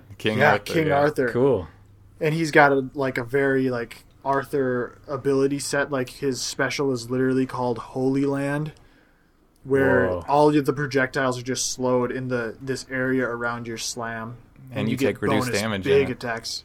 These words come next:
Speaker 2: And, and you get big attack damage buff, I
Speaker 1: Yeah.
Speaker 2: think.
Speaker 3: <laughs> Wow.
Speaker 2: So,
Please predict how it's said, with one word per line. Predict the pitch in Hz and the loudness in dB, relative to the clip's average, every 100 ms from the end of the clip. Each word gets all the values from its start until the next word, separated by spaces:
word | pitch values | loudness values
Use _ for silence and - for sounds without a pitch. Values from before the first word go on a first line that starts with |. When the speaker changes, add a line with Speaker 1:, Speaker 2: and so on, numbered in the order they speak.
| - | -4
Speaker 2:
And, | 160 170 | -2 0
and | 175 165 | 2 2
you | |
get | 147 127 120 | 2 2 0
big | 143 143 | 0 2
attack | 127 - 135 123 - | 0 -2 -2 -2 -4
damage | 123 110 107 104 | -10 -10 -16 -10
buff, | 117 104 117 | -8 -8 -10
I | 113 | -2
Speaker 1:
Yeah. | 95 95 95 | 0 0 -4
Speaker 2:
think. | - - - - | -16 -20 -18 -10
Speaker 3:
<laughs> | |
Wow. | 95 95 92 92 - - | -8 -6 -8 -10 -16 -12
Speaker 2:
So, | - 117 107 | -6 -4 -4